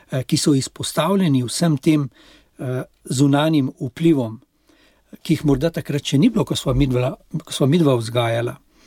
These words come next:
Eh, in na to se je treba temeljito pripraviti. In zagotovo ni primeren čas za pogovor kosilo. Kosilo naj bi bilo vedno prijeten dogodek oziroma prijetna izkušnja. Pač pa čas, ki si ga vzameš prav za to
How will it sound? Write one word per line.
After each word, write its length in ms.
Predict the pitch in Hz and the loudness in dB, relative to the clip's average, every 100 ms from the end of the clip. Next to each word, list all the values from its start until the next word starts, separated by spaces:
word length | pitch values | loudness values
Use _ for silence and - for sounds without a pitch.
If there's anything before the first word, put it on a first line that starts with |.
| - - - - _ - | -20 -20 -20 -20 _ -2
Eh, 160 | 131 - | -2 2
in 140 | 170 | 2
na 80 | 151 | 4
to 140 | 147 190 | 2 0
se 120 | 190 | 0
je 60 | |
treba 240 | - 160 156 | 0 0 0
temeljito 520 | - 135 131 165 127 | -2 0 0 0 -4
pripraviti. 640 | - 117 127 117 113 113 - | -6 -8 -6 -8 -8 -10 -4
In 60 | 147 | 0
zagotovo 680 | 143 131 131 185 214 196 165 | 2 0 0 0 0 -2 -2
ni 280 | 147 170 220 | 0 0 0
primeren 560 | 185 143 147 160 170 | -2 -2 0 0 -2
čas 220 | - 156 | -4 -4
za 140 | 135 127 | -4 -6
pogovor 480 | - 120 135 131 117 | -6 -4 -2 -2 -4
kosilo. 480 | - 117 147 127 107 - _ _ _ _ _ _ | -8 -4 0 0 -2 -10 _ _ _ _ _ _
Kosilo 440 | - - - 175 147 | -10 -2 2 2 2
naj 180 | 147 147 | 0 0
bi 120 | 143 | -4
bilo 200 | 135 127 | -4 -4
vedno 380 | 131 139 139 123 _ _ | -4 -4 -4 -6 _ _
prijeten 560 | - 135 151 - 151 120 - _ _ - | -2 2 2 2 -2 -2 -8 _ _ -4
dogodek 560 | 127 120 135 117 - | -2 2 0 0 -6
oziroma 420 | 120 127 131 127 | -6 -4 -4 -4
prijetna 480 | 117 127 127 143 147 | -6 -4 -2 -2 -2
izkušnja. 580 | 123 - - 131 143 120 - - - | -2 -2 -2 -2 -4 -8 -12 -20 -4
Pač 220 | - 160 | 0 0
pa 200 | - 156 - _ _ _ _ _ - | 0 -4 -4 _ _ _ _ _ -4
čas, 420 | - 175 185 - | 0 2 0 -4
ki 140 | 185 | -2
si 160 | 160 160 | -2 0
ga 100 | 139 | 0
vzameš 520 | 120 139 139 139 - _ | 0 -2 -2 -4 -8 _
prav 340 | - 165 190 170 | 0 2 2 0
za 160 | 131 | -4
to 280 | 120 143 135 | -4 -2 -2